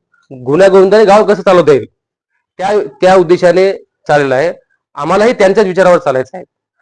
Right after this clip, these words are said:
म्हणून आम्ही महाराष्ट्रातील, मी तर ऐकलं नाही, महाराष्ट्रातील पहिली वेळ असेल की आता भाजपमध्ये पक्षप्रवेश चालू आहे, अजित पवार गटामध्ये पक्षप्रवेश चालू आहे, शिंदे गटात पक्षप्रवेश चालू आहे. आम्ही पहिले आहोत की आम्ही काँग्रेसमध्ये पक्षप्रवेश करू.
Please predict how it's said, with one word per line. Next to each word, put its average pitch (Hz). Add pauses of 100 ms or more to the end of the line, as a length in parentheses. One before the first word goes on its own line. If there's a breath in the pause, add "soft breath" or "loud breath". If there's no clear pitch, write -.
(140)
म्हणून 202
आम्ही 180 (260)
महाराष्ट्रातील, 190
मी 160
तर 202
ऐकलं 196
नाही, 156 (120)
महाराष्ट्रातील 180
पहिली 185
वेळ 190
असेल 170 (640)
की 151
आता 147
भाजपमध्ये 185
पक्षप्रवेश 175
चालू 127
आहे, 110 (460)
अजित 147
पवार 202
गटामध्ये 196
पक्षप्रवेश 160
चालू 123
आहे, 117 (160)
शिंदे 208
गटात 208
पक्षप्रवेश 165
चालू 135
आहे. 123 (480 soft breath)
आम्ही 202
पहिले 214
आहोत 214
की 220
आम्ही 226 (340)
काँग्रेसमध्ये 208
पक्षप्रवेश 147
करू. 120